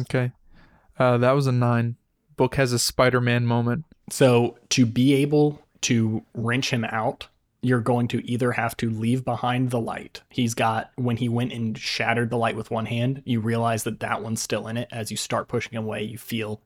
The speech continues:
Speaker 2: it leading that way. Or you're going to have to swap which arm you're hitting and knock that one out of the way, and you think his remaining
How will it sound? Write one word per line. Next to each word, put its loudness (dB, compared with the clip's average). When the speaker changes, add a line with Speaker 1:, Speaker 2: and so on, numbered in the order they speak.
Speaker 2:
it -6
leading -4
that -8
way. -6
Or 4
you're 4
going 2
to 2
have 0
to -6
swap -2
which -4
arm -2
you're -2
hitting -2
and -4
knock 0
that 2
one 0
out 2
of 0
the 0
way, 0
and -4
you -2
think -6
his -6
remaining -2